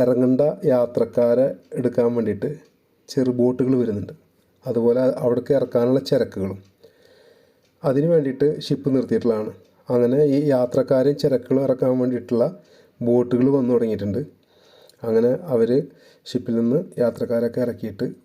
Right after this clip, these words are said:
പോകുന്നൊരു ഭാഗമാണ് ഇപ്പം നമ്മൾ കണ്ടുകൊണ്ടിരിക്കുന്നത്. ഏകദേശം ഒരു നാല് മണിക്കൂറോളം ഷിപ്പ്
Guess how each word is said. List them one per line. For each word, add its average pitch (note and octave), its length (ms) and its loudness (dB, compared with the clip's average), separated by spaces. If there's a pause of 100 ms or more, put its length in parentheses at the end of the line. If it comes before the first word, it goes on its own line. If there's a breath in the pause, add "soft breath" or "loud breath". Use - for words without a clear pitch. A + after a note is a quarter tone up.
പോകുന്നൊരു A#2 340 2
ഭാഗമാണ് A2 560 0 (140)
ഇപ്പം D3 220 0
നമ്മൾ A#2+ 240 0
കണ്ടുകൊണ്ടിരിക്കുന്നത്. G2+ 680 -4 (760 soft breath)
ഏകദേശം D3 560 2
ഒരു F#3 80 2
നാല് E3 380 4
മണിക്കൂറോളം D3 680 2 (140)
ഷിപ്പ് - 460 -4